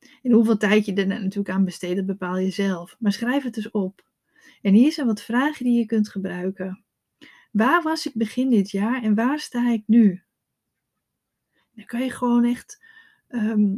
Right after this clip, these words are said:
ja, wat, wat feitjes opschrijven voor jezelf. Gewoon wat dingetjes. Gewoon niet te veel over nadenken. Gewoon schrijven.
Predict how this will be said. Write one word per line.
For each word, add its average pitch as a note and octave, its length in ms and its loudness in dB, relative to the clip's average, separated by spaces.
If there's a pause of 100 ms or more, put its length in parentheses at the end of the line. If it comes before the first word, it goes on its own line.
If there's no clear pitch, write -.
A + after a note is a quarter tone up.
ja, A#3+ 100 -6
wat, G#3 240 -2
wat G#3 180 -8
feitjes D#4 500 -4
opschrijven A3+ 600 -6
voor G#3+ 140 0
jezelf. G3+ 400 0
Gewoon B3 240 -2
wat F#3+ 180 -2
dingetjes. G3 760 -4 (540)
Gewoon A#3 280 -4
niet C#4+ 140 0
te D4+ 100 0
veel C#4 220 -2
over B3 240 0
nadenken. A3 640 0
Gewoon C#4 340 -4
schrijven. - 680 -14